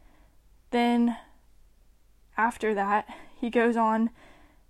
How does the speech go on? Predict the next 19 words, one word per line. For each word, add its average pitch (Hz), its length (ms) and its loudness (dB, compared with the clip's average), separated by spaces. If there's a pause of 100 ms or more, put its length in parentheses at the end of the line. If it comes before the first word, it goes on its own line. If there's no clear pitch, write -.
(600)
to 220 520 -2 (420)
kind 226 180 -2
of 220 260 -8 (340)
build 240 240 2
this 233 180 -2
whole 226 220 -6
city 214 300 -6
up 208 180 -6
for 208 200 -10
himself, 208 500 -6
and 220 120 -4
he 226 80 -2
names 214 320 -4
it 214 100 -4
after 208 320 -6
his 196 120 -10
son 196 280 -8
instead 202 360 -10
of 202 180 -8